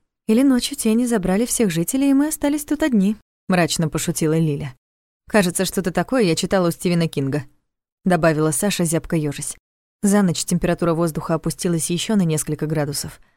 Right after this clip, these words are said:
а по утрам она вообще всегда мёрзла, поскольку не имела привычки плотно завтракать. «Страшно представить, откуда он черпает вдохновение», усмехнулась Лиля. «С чего начнём?» «Так с гаражей же», напомнил Ваня.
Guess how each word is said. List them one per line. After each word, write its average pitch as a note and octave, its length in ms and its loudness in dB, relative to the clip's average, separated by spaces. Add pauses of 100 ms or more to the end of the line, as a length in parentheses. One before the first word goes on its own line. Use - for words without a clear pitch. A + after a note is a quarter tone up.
(140)
а G3+ 120 2
по F#3+ 80 0
утрам F#3+ 360 2
она D#3+ 140 0
вообще D#3+ 320 -2
всегда D#3 400 -2
мёрзла, D3+ 400 -4 (240)
поскольку F#3 460 0
не F#3+ 180 4
имела D#3+ 240 2
привычки E3 440 -4
плотно D#3+ 380 -2
завтракать. - 540 -10 (880)
«Страшно A3 480 -2
представить, G#3+ 560 0
откуда G3 360 -2
он G3 80 4
черпает F3+ 440 0
вдохновение», D#3 720 -2 (460)
усмехнулась F3+ 640 0
Лиля. D#3 320 -2 (880)
«С - 60 -12
чего D#4+ 200 2
начнём?» A3 480 2 (460)
«Так E3+ 140 -2
с D3+ 100 -4
гаражей D#3+ 400 4
же», G3+ 240 0 (540)
напомнил E3 500 2
Ваня. D3 340 -2